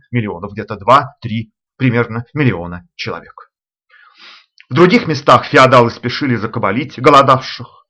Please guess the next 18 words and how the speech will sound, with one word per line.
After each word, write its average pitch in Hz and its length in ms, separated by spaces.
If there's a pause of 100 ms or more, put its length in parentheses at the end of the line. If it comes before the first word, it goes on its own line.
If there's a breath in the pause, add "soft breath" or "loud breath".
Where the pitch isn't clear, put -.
(460 soft breath)
Вот. 117 280
Нет, 160 240
конечно, 175 340
нельзя 139 320
сказать, 143 380
что - 160
правительство 117 580
не 117 100
принимало 117 440
никаких 110 480
мер. 87 160 (1600 loud breath)
Годунов 147 420
старался, 135 600
правительство 131 420
Годунова 127 360
пыталось 139 420
что-то 131 320
делать. 104 400